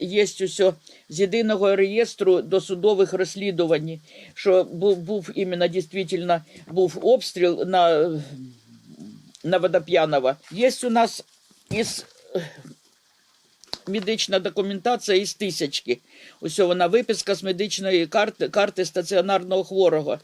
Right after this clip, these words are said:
Кругом пишуть: «Цивільна особа, згідно з медичною документацією, отримала під час ракетного обстрілу на місце, е, на місці роботи». На мсек ми виходили по відеосвязі.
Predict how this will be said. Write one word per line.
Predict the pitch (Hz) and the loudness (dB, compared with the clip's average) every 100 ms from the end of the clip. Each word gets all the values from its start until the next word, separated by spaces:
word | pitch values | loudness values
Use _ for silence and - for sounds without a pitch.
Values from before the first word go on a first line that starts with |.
| - | -10
Кругом | 190 202 254 | -4 0 0
пишуть: | 202 202 185 170 | 2 0 0 -6
«Цивільна | 156 196 233 208 190 | -4 -6 -4 -2 0
особа, | 180 233 226 196 190 - - - | 0 2 2 2 -2 -8 -16 -16
згідно | - 196 247 208 | -12 -6 -2 -2
з | 185 | 0
медичною | 202 190 220 196 196 | 0 -2 -6 -6 -4
документацією, | 175 180 185 185 226 233 - 190 | -4 -4 -4 -2 2 2 2 0
отримала | 185 208 208 190 185 - _ - | 0 -2 0 2 0 -2 _ -10
під | 180 | -8
час | 180 240 - | 0 0 2
ракетного | 180 160 202 - 180 180 160 | 0 2 -2 0 0 2 2
обстрілу | 160 - 160 160 | 2 -2 -4 -2
на | 170 | 0
місце, | 170 202 208 - 185 - _ - _ | -2 -2 -8 -2 -2 -2 _ -20 _
е, | - 170 170 151 - _ _ _ _ | -2 0 0 -6 -20 _ _ _ _
на | 165 | -2
місці | 180 214 - 185 | -2 -2 -2 2
роботи». | 170 147 135 139 - - _ | 2 2 -2 -2 -8 -10 _
На | 202 202 | -8 -2
мсек | 220 - 302 294 | -2 0 0 0
ми | 214 226 | 0 0
виходили | 202 - 247 214 226 226 214 - - - - - _ - 160 | 0 2 0 4 4 4 2 -2 -20 -20 -20 -20 _ -20 0
по | 226 | 2
відеосвязі. | 226 214 220 202 - 180 147 147 131 | 2 0 2 2 2 4 4 2 -6